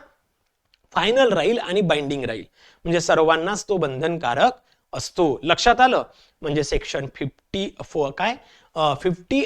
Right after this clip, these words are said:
आणि फिफ्टी वन जर बघितलं तर फक्त पेटंटच्या संदर्भात आहे, बाकी यामध्ये दुसरं काहीच नाही. क्लिअर?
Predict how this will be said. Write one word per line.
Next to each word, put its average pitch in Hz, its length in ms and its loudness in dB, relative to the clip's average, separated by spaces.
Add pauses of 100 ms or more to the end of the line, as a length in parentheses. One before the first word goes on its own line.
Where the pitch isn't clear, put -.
(120)
आणि 170 120 -8
फिफ्टी 202 360 -4
वन 143 200 -2
जर 160 120 -2
बघितलं 170 540 -2 (360)
तर 151 60 -2 (100)
फक्त - 380 -8 (120)
पेटंटच्या 170 520 2
संदर्भात 143 580 -4
आहे, 165 260 -6 (340)
बाकी 160 320 2
यामध्ये 170 300 2
दुसरं 143 280 -6 (120)
काहीच 156 380 -8
नाही. - 340 -18 (680)
क्लिअर? 190 280 6